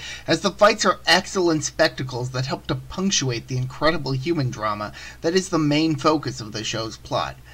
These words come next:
And the fact that the mobile suits aren't fantastical super weapons with superpowers, a la Mazinger Z, was incredibly original at the time,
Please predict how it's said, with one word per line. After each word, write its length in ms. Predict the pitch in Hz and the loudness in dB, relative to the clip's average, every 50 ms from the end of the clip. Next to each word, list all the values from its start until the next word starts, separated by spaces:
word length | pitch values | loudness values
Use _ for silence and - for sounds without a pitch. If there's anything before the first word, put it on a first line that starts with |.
| - - - - - - - | -20 -20 -18 -18 -18 -6 -2
And 120 | - 165 | 0 2
the 60 | 190 190 | 2 4
fact 300 | - 240 226 269 - - | 6 6 6 6 4 0
that 100 | 220 208 | 0 0
the 80 | 190 | 2
mobile 380 | 175 180 175 175 180 185 185 175 | 4 6 6 6 8 6 6 4
suits 300 | - - 165 147 131 - - | 4 2 2 2 0 0 2
aren't 240 | 160 170 175 160 - | 2 2 2 2 0
fantastical 840 | - 175 151 147 135 - - 160 156 156 - - - 151 165 156 147 | 0 0 0 0 0 0 2 2 2 2 2 -2 -4 -4 -4 -4 -2
super 340 | - - - 196 - 160 139 | -2 -2 -2 -2 -2 -2 -2
weapons 420 | 127 123 117 113 - 131 120 117 | -2 -2 -2 -2 -4 -6 -6 -6
with 140 | 123 120 - | -8 -10 -10
superpowers, 800 | - - 220 202 - 156 131 127 127 110 110 113 113 120 127 131 - - | -8 -8 -4 -2 -2 -2 -2 -2 -2 0 0 0 -2 -4 -4 -6 -2 4
a 160 | 123 147 160 | 6 6 8
la 200 | 160 147 139 135 | 8 6 4 4
Mazinger 480 | 135 135 127 123 127 131 131 113 107 117 | 2 0 -2 -2 0 -2 -2 -2 -2 -2
Z, 340 | 127 160 170 135 120 113 - - - - - - | 0 0 0 0 0 -4 -6 -8 -10 -12 -6 0
was 180 | - 165 165 214 | 2 2 4 4
incredibly 680 | 208 190 - - - 196 208 240 233 196 214 190 175 | 0 0 6 8 8 8 8 6 4 2 4 4 4
original 560 | 175 156 139 151 170 170 160 147 127 113 113 | 4 4 4 4 4 4 4 0 -2 -2 -4
at 140 | 107 104 - | -6 -8 -10
the 60 | 120 | -12
time, 360 | 131 127 127 95 90 90 98 | -6 -4 -4 -4 -4 -4 -6